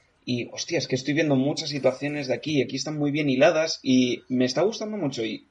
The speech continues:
supongo que es que nunca había encontrado la puerta de entrada correcta. No había encontrado ese episodio que me hiciese clac. Y un día, después de comer, me puse la tele, estaban echando uno, lo dejé y dije, hostia, esto es interesante. Ya como estaba en Netflix, aproveché, le enganché.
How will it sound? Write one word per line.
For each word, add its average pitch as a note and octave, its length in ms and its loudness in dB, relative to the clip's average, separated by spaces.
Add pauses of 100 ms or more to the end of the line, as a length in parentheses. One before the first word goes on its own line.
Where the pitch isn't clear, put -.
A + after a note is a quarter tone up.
(240)
supongo C#3+ 420 2
que G3+ 60 -2
es - 80 -4
que F3 100 -2
nunca E3+ 300 -2
había D#3 160 0
encontrado C#3+ 680 0 (580)
la B2+ 320 6
puerta D3 420 6
de C3+ 60 4
entrada B2+ 520 4
correcta. - 480 -6 (320)
No A#2+ 140 2
había C3+ 160 6
encontrado C3+ 320 4
ese D3 140 0
episodio C3+ 380 2
que C3+ 80 0
me B2+ 80 2
hiciese B2+ 340 -2
clac. - 340 -14 (120)
Y A#2+ 500 -4
un C3 260 2
día, F#3 200 2
después C#3+ 320 0
de C3 80 4
comer, D#3+ 280 -2
me C3+ 100 -2
puse C#3 600 2
la C#3 200 4
tele, G3+ 340 0
estaban C#3+ 300 0
echando C#3 300 -2
uno, E3 180 -4
lo C#3 100 2
dejé B2+ 220 -2
y D#3+ 60 -10
dije, C#3 260 -10
hostia, D3 320 -10
esto - 180 -14
es D3+ 80 -12
interesante. B2+ 500 -8
Ya B2 120 -4
como C#3+ 120 -4
estaba C3+ 200 -4
en C3 80 -2
Netflix, - 480 -4 (540)
aproveché, C3+ 580 8
le F3+ 60 4
enganché. D3+ 580 2